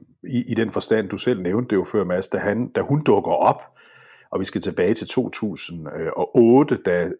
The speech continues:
John McCain, den republikanske præsidentkandidat, han hiver hende op af hatten som, som vicepræsident, øh, kandidat, øh, for, for ham. Øh, der er hun,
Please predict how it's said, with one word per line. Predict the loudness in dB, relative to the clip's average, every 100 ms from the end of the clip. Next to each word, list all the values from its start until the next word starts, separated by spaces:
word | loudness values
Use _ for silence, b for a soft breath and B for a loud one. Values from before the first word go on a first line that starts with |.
| -6
John | -4 -2
McCain, | -6 -2 0 0 -2
den | -4
republikanske | -4 -8 -4 -2 -2 -4
præsidentkandidat, | -8 -2 -4 -4 -10 -4 -4 -2
han | -6
hiver | -2 -2
hende | 0 0 2
op | 2
af | 0
hatten | 0 -2 -4
som, | -6 -6 -6 -10
som | -10 -6
vicepræsident, | -4 -4 -4 -8 -4 -4 -4 -8 B B B B -4
øh, | -4 -4 -8
kandidat, | -10 -10 -2 0 0 -2 -6
øh, | -6 -6 -8 -6
for, | -4 -4 -4
for | -4
ham. | -2 -2 -4 B B B -6
Øh, | -4 0
der | 2
er | 2 2
hun, | 2 2 0